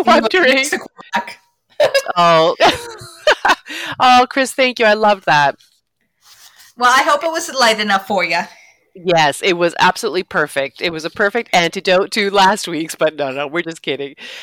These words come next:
Speaker 1: But, um, y-, well, we would love to hear any feedback you guys have on the podcast, any ideas you might have, what we're doing right, what we're doing wrong, what would you like to hear less of, more of.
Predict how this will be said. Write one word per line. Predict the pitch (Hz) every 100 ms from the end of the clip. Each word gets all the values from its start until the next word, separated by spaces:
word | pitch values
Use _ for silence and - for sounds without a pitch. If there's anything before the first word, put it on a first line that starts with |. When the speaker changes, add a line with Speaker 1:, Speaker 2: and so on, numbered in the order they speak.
| - -
Speaker 1:
But, | 185 170 -
um, | 175 170 160 151 165
y-, | 170 202 165
well, | 190 160 147 - _ _ _
we | 165 190 233 156 127 95 120 -
would | 170
love | 165 165 160
to | 180
hear | - 165 151 147 143 -
any | 196 247
feedback | 233 226 170 165
you | 185 220
guys | 170 139 143
have | 151 135 139 -
on | 156 151
the | -
podcast, | 285 294 - 277 269
any | 185 170
ideas | 156 247 277 269
you | 254
might | 247 240
have, | 240 233 220 - - -
what | 240
we're | 269
doing | 247 240
right, | 214 208
what | 208 226
we're |
doing | 233 233 220
wrong, | 185 170 170 175
what |
would | 156 -
you |
like | 170 160
to | 165
hear | 165 151 - _
less | 214 247 247
of, | 226 208 190
more | 180 170 170
of. | 196 226